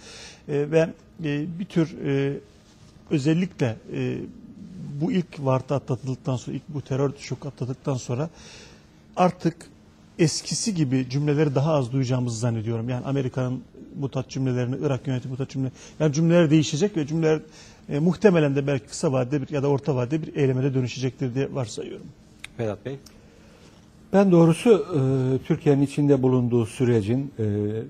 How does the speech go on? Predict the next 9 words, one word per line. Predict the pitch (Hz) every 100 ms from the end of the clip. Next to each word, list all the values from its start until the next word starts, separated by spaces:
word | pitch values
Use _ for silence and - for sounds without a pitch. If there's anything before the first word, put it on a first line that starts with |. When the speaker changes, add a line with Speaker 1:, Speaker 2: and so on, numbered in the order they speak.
| 165 175 -
Speaker 3:
olumsuz, | 131 127 123 - 120 - 156 170 160 139 160 - - -
e, |
bir | 131
takım | - 104 107
boyutları | 110 104 110 107
olduğunu | 101 95 101 104
hepimiz | 104 101 95 -
konuşuyoruz | - 104 - 101 - 110
ama, | 95